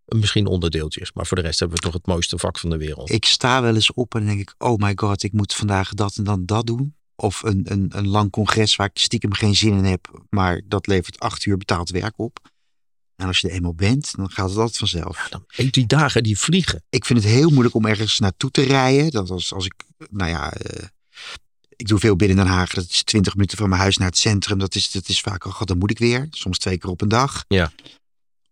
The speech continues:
Speaker 2: Naar, naar Drenthe rijden, wat ik heel af en toe doe, vind ik dan ook wel weer leuk voor een foto. Maar het is altijd, het reizen er naartoe is een soort mentaal dingetje bij mij.
Speaker 1: Ja.
Speaker 2: Iedereen heeft een mentaal dingetje. Bij mij is dat altijd maar weer de deur uit om, om, om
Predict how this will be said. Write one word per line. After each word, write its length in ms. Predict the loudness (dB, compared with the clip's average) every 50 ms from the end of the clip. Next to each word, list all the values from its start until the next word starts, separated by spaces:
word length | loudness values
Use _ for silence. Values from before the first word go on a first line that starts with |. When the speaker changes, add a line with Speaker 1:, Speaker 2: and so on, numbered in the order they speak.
| _ _ _ _ _ _ _ _ _ _ -8
Speaker 2:
Naar, 220 | -2 0 2 4
naar 180 | 4 4 4 4
Drenthe 340 | 4 4 4 4 4 2
rijden, 340 | 2 2 4 4 4 4 4
wat 140 | 4 2 0
ik 120 | 0 0
heel 200 | 2 4 4 4
af 100 | 4 2
en 60 | 0 0
toe 120 | 0 2
doe, 80 | 2 2
vind 120 | 2 2
ik 60 | 2
dan 120 | 2 2 4
ook 100 | 4 4
wel 100 | 4 4
weer 120 | 4 4
leuk 260 | 4 4 2 2 0 0
voor 120 | 0 0
een 60 | 0
foto. 360 | 2 2 0 0 0 0 -2 -2
Maar 80 | -2 -2
het 60 | -2
is 100 | -2 -2
altijd, 360 | 0 0 0 2 0 0 0 -2
het 120 | 0 0
reizen 420 | 2 4 4 4 4 4 4 2
er 60 | 2 2
naartoe 320 | 0 0 -2 0 0 0
is 100 | 2 2
een 60 | 2 0
soort 400 | 0 0 0 0 -2 -4 -8 -12 _ _ _ _ _ _ _ _ _ _ _ _ _ _ _
mentaal 580 | -2 -2 -2 0 0 0 0 0 0 0 0 0
dingetje 380 | 2 2 4 2 2 0 -2
bij 120 | 0 2 2
mij. 320 | 2 2 0 0 -2 -4 _
Speaker 1:
Ja. 280 | 0 2 2 2 0 -4 -6
Speaker 2:
Iedereen 280 | -2 0 0 2 2
heeft 160 | 2 2 0 0
een 60 | 0
mentaal 320 | 0 0 0 0 0 0
dingetje. 380 | 2 2 2 2 0 -2 -2 -2
Bij 120 | 0 2
mij 140 | 2 4 4
is 80 | 2 2
dat 140 | 0 0 0
altijd 340 | 0 0 0 0 0 2 2
maar 140 | 2 2
weer 140 | 4 4 4
de 80 | 4 4
deur 280 | 4 4 4 4 4
uit 180 | 4 2 0 0
om, 200 | -2 -2 -2 -2
om, 260 | -2 -2 -2 -2 -2 -2
om 300 | -2 -2 -2 -2 -4